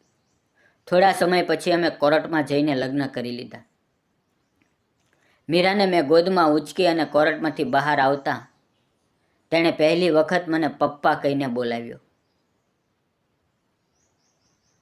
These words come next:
એ અવાજ સાંભળીને મારી આંખોમાં ખુશીના આંસુ આવી ગયા.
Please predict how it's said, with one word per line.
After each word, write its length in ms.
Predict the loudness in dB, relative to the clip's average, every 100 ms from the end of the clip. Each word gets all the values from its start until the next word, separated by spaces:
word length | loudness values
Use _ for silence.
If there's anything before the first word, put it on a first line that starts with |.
| _ _ _ _ _
એ 120 | -2 0
અવાજ 320 | 2 2 0
સાંભળીને 800 | -2 -4 -2 -2 -2 -2 -8 -14 _ _ _ _ _ _ _ _ _ -4
મારી 220 | 0 0
આંખોમાં 480 | 0 -2 -4 -4 -4
ખુશીના 640 | -4 -6 -4 -4 -2 -2
આંસુ 260 | -4 -6 -4
આવી 280 | -2 -4
ગયા. 220 | -8 -14